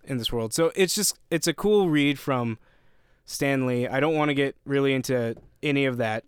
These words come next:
I just wanted to read that. So for people who it would give encouragement, um, that would give the encouragement,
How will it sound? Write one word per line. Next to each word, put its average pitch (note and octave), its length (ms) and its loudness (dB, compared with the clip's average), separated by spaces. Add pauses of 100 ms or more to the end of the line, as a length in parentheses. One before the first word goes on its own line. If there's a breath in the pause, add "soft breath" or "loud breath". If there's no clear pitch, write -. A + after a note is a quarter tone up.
(260)
I C#3 100 -2
just B2+ 160 -4
wanted C3 240 -2
to A#2+ 280 -2 (220)
read C3+ 200 -2
that. B2 260 0 (120)
So A#2 440 -2 (140)
for C3+ 160 -4
people D#3 340 0
who C3+ 420 0
it C#3+ 120 -2
would C#3 200 0
give C3+ 180 0
encouragement, B2 640 -4 (640 soft breath)
um, B2 340 -4
that C#3+ 280 2
would D#3 220 2
give B2+ 160 -2
the A#2 100 0
encouragement, A2+ 640 -4